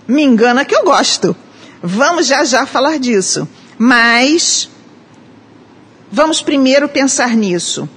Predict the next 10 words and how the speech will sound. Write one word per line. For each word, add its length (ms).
Não 380
há 120
efeito 680
sem 260
causa. 720
Então, 320
tudo 400
que 240
existe 720
teve, 580